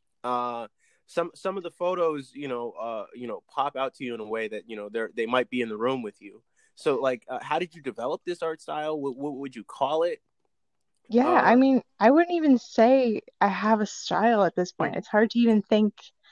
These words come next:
Speaker 2: that I can really settle on one, um,
Speaker 1: Mm-hmm.
Speaker 2: especially with animation, just
Speaker 1: Yeah.
Speaker 2: because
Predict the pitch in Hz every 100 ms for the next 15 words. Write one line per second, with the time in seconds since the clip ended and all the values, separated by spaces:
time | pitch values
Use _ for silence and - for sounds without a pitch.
0 | _ _ _ _ - 214 202 - 220 214
1 | 214 214 - - 214 240 254 285 302 339
2 | 349 - - 202 202 196 160 - 254 247
3 | 311 262 220 214 190 202 - 285 277 220
4 | - - 226 226 226 208 - -